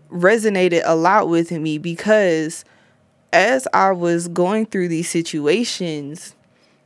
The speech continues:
to me, it, it did feel like an attack, especially when, you know, of course, like, I knew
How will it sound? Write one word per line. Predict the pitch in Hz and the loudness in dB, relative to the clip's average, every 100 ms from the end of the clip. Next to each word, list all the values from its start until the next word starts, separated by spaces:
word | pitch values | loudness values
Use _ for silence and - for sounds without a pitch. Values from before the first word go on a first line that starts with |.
| _ _ - | _ _ -8
to | - | -2
me, | 208 214 240 233 _ - | 0 0 -2 -4 _ -2
it, | 214 - | -2 0
it | 220 185 | 0 2
did | 220 427 - | 2 2 2
feel | 220 202 | 2 4
like | 170 165 | 4 2
an | 170 165 | -2 -4
attack, | 156 170 120 - - - | -2 0 0 -2 -8 -2
especially | 190 - 208 262 262 247 214 196 190 | -2 0 2 2 0 -2 -2 -2 -2
when, | 185 175 180 | -2 -4 -4
you | 190 | -2
know, | 190 165 156 165 - - - _ _ _ _ _ _ _ _ _ _ _ | 0 0 0 -4 -10 -20 -20 _ _ _ _ _ _ _ _ _ _ _
of | - 185 | -4 -4
course, | - 277 302 302 262 - - | -2 0 2 0 -2 -8 -2
like, | 196 175 - | 0 2 0
I | - 190 | 0 0
knew | 175 165 185 202 190 | -2 -2 -2 -2 -6